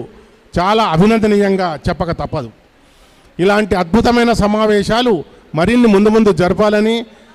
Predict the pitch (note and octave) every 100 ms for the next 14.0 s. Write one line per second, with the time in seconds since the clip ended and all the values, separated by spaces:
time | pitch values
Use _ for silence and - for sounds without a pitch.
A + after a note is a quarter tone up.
0 | _ D3+ E3+ A3+ B3 A3+ A3+ A3 G#3+ G3
1 | F#3+ G#3+ G#3+ G3 E3+ F#3+ A#3 A#3 G3+ F3+
2 | A3 A3+ A3+ A3 G#3 - G3 G3 G#3 F#3+
3 | C#3+ - - - E3+ F#3 A3+ A3+ G#3+ G3+
4 | G#3 G#3 G3+ F3 G3 F#3 A3+ A3 G3+ F#3
5 | G3+ G3 F#3 F#3 F3+ G3+ A3 G#3 E3+ B2
6 | - _ _ _ - G3+ G3 D#3+ D#3+ G#3+
7 | A3+ A3+ G#3 F#3+ G3 G#3 G#3+ G3+ G3 F3
8 | F3 A3 A3+ G3+ F3+ G#3 F3 G3 F#3+ F#3+
9 | F#3 F3 F3+ F#3+ G#3+ G#3+ A#3 B3+ F#3+ -
10 | - - - E3 F#3 F3+ F#3 G3+ A3 G#3+
11 | F3 G#3+ G3 G#3 D3 A2+ - _ - E3
12 | F3+ A#3 A3+ G3+ G#3 G3+ F3 B2 - -
13 | - D3 F#3 A3+ A3 G#3+ - A#3+ G#3